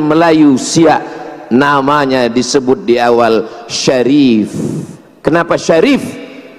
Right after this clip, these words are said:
Karena dia keturunan Sayyidina Al-Husain, Sayyid, keturunan Sayyidina Al-Hasan, Habib, karena cinta kita kepada kakeknya,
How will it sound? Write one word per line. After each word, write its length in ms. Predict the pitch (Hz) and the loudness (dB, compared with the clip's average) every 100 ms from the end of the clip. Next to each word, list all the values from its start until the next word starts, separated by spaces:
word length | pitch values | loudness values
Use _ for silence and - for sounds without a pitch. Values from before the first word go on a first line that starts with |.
| - - | -10 -4
Karena 240 | 123 117 | -2 -2
dia 240 | 107 131 | 0 -2
keturunan 800 | 120 120 - 113 123 117 110 107 | 0 -4 -2 0 2 0 -4 -8
Sayyidina 720 | - 110 101 101 123 113 107 101 | -2 -2 0 0 0 0 0 -2
Al-Husain, 1000 | 101 90 107 - 127 123 107 92 85 76 - - | -4 -2 -4 0 0 2 0 -4 -8 -12 -20 -12
Sayyid, 580 | - - 302 277 285 - - - - - - | -4 0 2 4 2 0 -10 -12 -12 -14 -4
keturunan 480 | 135 - 139 143 131 | -4 -2 -2 0 -2
Sayyidina 500 | 110 139 113 135 127 | -4 -4 0 0 0
Al-Hasan, 680 | 110 127 120 127 117 98 90 - - - | -2 -4 -2 0 0 -2 -6 -10 -20 -4
Habib, 580 | - - 330 349 330 339 330 339 330 - - - - - | -2 0 0 2 2 0 -8 -10 -12 -12 -16 -18 -20 -8
karena 800 | - 139 127 127 120 117 - - - | 0 0 0 -2 -2 -4 -12 -20 -2
cinta 580 | 190 160 127 - 117 107 | -2 0 -4 -2 -2 -2
kita 420 | 107 147 143 117 - | -2 -2 0 -2 -2
kepada 320 | 107 117 113 | -4 -2 -2
kakeknya, 720 | 127 - - 240 262 247 | -2 -4 -2 -4 0 0